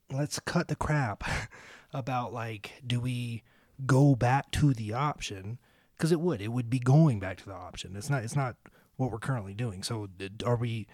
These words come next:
what we're asking is, do we go back to the flex bone, right? Do we go back to <clears throat> what Georgia Southern was under Monken and, you know, in, in the successful days of F C S,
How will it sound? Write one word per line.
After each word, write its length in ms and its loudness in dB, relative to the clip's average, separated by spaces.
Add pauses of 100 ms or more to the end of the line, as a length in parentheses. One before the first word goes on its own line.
(240)
what 140 4
we're 100 2
asking 380 2
is, 160 -2
do 140 -6
we 80 -6
go 140 2
back 180 4
to 80 -12
the 80 0
flex 300 -8
bone, 340 -10 (640)
right? 240 -8
Do 80 -10
we 100 -6
go 160 -4
back 260 -4
to 320 -4 (200)
<clears throat> 340 0
what 240 -2
Georgia 320 0
Southern 280 0
was 440 0 (500)
under 240 -4
Monken 600 2 (300)
and, 500 -6 (640)
you 80 -6
know, 160 -4
in, 220 -2
in 140 -4
the 80 -4
successful 680 -4
days 520 -2
of 440 -6
F 120 -4
C 180 -4
S, 300 -8